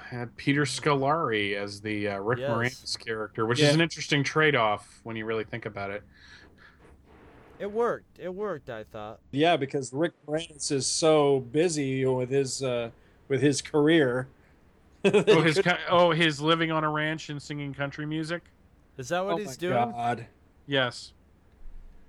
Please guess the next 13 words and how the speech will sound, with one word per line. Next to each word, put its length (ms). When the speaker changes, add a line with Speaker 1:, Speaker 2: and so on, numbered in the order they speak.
Speaker 2:
Well, 260
oh, 180
you 180
know 160
what? 380
Oh 240
my 180
God, 400
what 160
a 60
perfect 420
opportunity 680
to, 180